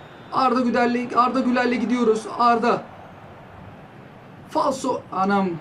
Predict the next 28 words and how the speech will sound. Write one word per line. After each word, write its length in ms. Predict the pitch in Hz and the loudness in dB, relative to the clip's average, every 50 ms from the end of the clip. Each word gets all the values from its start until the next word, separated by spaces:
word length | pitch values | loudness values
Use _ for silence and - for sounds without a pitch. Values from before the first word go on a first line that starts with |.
| - - | -8 -2
falso 360 | 202 190 202 196 - - 208 | 0 0 0 0 0 -2 -2
ne 120 | 208 208 202 | -2 -2 -2
kadar 320 | 202 202 196 190 190 185 - - - - - - - - - - - | 0 2 4 4 4 4 2 -4 -8 -14 -14 -16 -16 -16 -16 -14 -10
zayıf 360 | 170 165 180 185 196 190 - - | -6 -2 0 0 0 0 -2 -4
gitti. 440 | 202 196 - - 175 175 175 180 180 - - - - - - - - - - - - - - - - - - - - - - - - - - - - - - - - - - - - - - - - - - - - - - - | -4 -4 -2 0 0 0 0 0 -4 -10 -14 -18 -18 -18 -18 -18 -18 -18 -18 -18 -18 -18 -18 -18 -18 -18 -18 -18 -18 -18 -18 -18 -18 -18 -18 -18 -18 -18 -18 -18 -18 -18 -18 -18 -18 -18 -18 -18 -16 -16 -16 -16 -18 -16 -12 -6
Ya 120 | 214 190 180 | -6 -4 -4
şu 200 | - - 339 311 | -2 0 2 4
adamın 360 | - 247 196 220 214 214 202 | 4 4 4 4 4 4 0
şut 360 | - - - 262 254 - - | -2 0 -2 -2 -2 0 -2
gücünü, 380 | 233 208 185 208 196 185 185 185 180 - - - - | -2 0 4 4 4 4 2 0 -2 -6 -12 -12 -10
işte 180 | - - 233 | -4 -2 0
falsosuydu 680 | 240 262 254 269 254 - 262 254 - 262 254 262 254 240 | 0 2 2 2 0 0 -2 -4 -2 0 -2 0 0 2
da 160 | 226 202 196 | 2 2 2
bitiricini 440 | 269 294 - 254 233 214 208 233 240 | 2 0 -2 -2 -2 -2 0 0 0
falan 280 | 196 254 247 220 214 240 | 2 4 4 4 4 4
iyi 160 | 277 285 285 | 4 4 4
yapsalarmış. 680 | 247 226 214 - - - 196 185 175 170 170 180 180 - | 4 4 2 2 0 2 4 4 4 2 2 -2 -4 -2
Çok 220 | 339 330 254 285 | -2 -2 0 0
düşük 260 | 285 233 269 254 233 | 0 0 0 0 2
yaptı. 220 | 240 220 214 - - | 2 0 2 2 2
Arda 240 | 262 302 - 302 | 2 4 4 2
Güler 220 | 302 294 294 277 262 | 2 4 4 4 4
gerçek 340 | 262 277 269 262 - - 277 | 4 2 0 0 -2 -2 0
hayatta 260 | 277 262 262 247 247 | 0 0 0 -2 -2
böyle 120 | 262 262 | -2 -2
şut 200 | 254 - - - | -2 -4 -8 -8
çekmiyor 460 | - 269 262 262 269 269 269 262 - | -4 -4 -2 2 4 4 6 6 4
ki. 200 | - 208 160 123 | 2 0 -2 -2